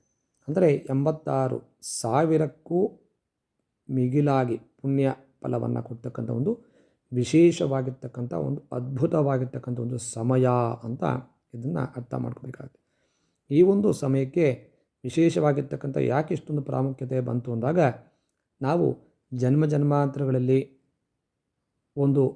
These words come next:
ಮನುಷ್ಯನಾಗಿ ಹುಟ್ಟತಕ್ಕಂಥ ಒಂದು ಸಂದರ್ಭ ಸಿಕ್ಕಿದಾಗ ಕೆಲವೊಂದು ದೋಷಗಳು, ನಕ್ಷತ್ರ ದೋಷಗಳು ಇರ್ತಕ್ಕಂಥದ್ದು, ಕಾಲಸರ್ಪ ದೋಷಗಳು ಅಥವಾ ಪಿತೃದೇವತೆಗಳ ಒಂದು ಶಾಪಗಳು,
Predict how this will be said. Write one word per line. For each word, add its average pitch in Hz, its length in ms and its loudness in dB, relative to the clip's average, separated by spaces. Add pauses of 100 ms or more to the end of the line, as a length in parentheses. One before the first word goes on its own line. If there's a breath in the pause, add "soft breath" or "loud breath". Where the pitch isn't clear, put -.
ಮನುಷ್ಯನಾಗಿ 135 580 0
ಹುಟ್ಟತಕ್ಕಂಥ 123 560 -4
ಒಂದು 123 180 0
ಸಂದರ್ಭ 120 400 -2
ಸಿಕ್ಕಿದಾಗ 123 440 -2 (520)
ಕೆಲವೊಂದು 135 420 2
ದೋಷಗಳು, 127 400 0
ನಕ್ಷತ್ರ 127 420 -4
ದೋಷಗಳು 123 340 -2
ಇರ್ತಕ್ಕಂಥದ್ದು, 120 500 -6
ಕಾಲಸರ್ಪ 123 520 -4
ದೋಷಗಳು 117 480 -4
ಅಥವಾ 113 200 -6
ಪಿತೃದೇವತೆಗಳ 123 640 -2
ಒಂದು 117 180 -2
ಶಾಪಗಳು, 117 600 -4